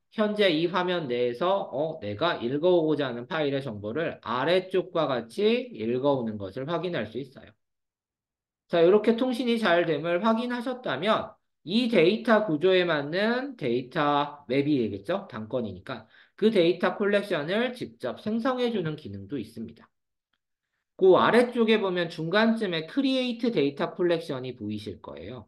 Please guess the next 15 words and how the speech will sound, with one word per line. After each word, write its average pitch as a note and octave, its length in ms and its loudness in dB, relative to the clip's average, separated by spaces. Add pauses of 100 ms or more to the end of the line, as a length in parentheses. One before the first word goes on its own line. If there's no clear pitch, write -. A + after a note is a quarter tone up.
(120)
이거를 E3 720 0
눌러봅니다. A2 800 -2 (920)
누르게 G#3+ 320 4
되면 E3+ 500 -2
이 A3+ 260 -2
구조로 F#3 640 4
데이터를, F#3 920 0
데이터 D3+ 440 -4
컬렉션, F3+ 720 0
즉 D#3 180 -8
데이터 D3 420 -2
맵을 D3 320 0
만들겠습니까? F3+ 1040 -2
물어보는 B2 500 -2
거예요. - 300 -18